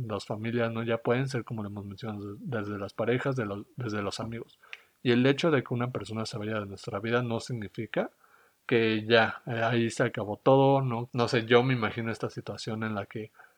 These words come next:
por ejemplo, con una, con un familiar, yo creo que el familiar es como la situación más difícil entre todos los puntos, ¿no? Porque todavía, pues, es una conexión como mucho más personal contigo, ¿no? Una, una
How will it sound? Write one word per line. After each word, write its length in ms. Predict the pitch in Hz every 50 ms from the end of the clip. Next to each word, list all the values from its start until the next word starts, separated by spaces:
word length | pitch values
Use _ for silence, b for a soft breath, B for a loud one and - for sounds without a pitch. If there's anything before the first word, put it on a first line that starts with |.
| b b _ _
por 120 | 120 117
ejemplo, 200 | 117 117 120 117
con 120 | - 120
una, 200 | 113 117 123 120
con 280 | - - - - 139 120
un 80 | 113 107
familiar, 340 | 117 113 113 107 107 110
yo 160 | 113 123 120 117
creo 180 | 123 127 127
que 80 | - 143
el 220 | 127 127 131 131
familiar 540 | - 127 113 113 110 107 110 110 107 117 123
es 160 | 123 - -
como 200 | - 127 117 120
la 100 | 107 95
situación 600 | - - - - 101 - - 113 110 110 113 104 _ _
más 300 | - 120 120 123 131 127
difícil 400 | 127 123 - 127 107 123 120 113
entre 260 | 107 101 - 107 - - -
todos 340 | 113 117 117 127 143 -
los 160 | 120 110 - -
puntos, 540 | - 123 120 123 135 165 226 208 - - _ -
¿no? 180 | 120 113 120
Porque 240 | - 123 110 - -
todavía, 380 | - 123 117 123 123 123 127 B B B B B B B B B _
pues, 340 | - 113 107 - - - _ _ _ _ _ _ _
es 180 | - 147 123 -
una 240 | 139 139 131 123 123
conexión 520 | - 123 110 113 104 - - 127 117 117 117
como 200 | - 120 113 107
mucho 400 | 104 107 107 107 - - - 117
más 480 | 107 107 107 107 113 123 139 147 - -
personal 540 | - 165 151 - - 120 107 107 113 113
contigo, 520 | - 120 110 110 - 113 104 104 110 117 127
¿no? 120 | 127 117
Una, 240 | 110 113 113 117 117 117 - - - - _
una 380 | - 135 120 117 117 110 110 b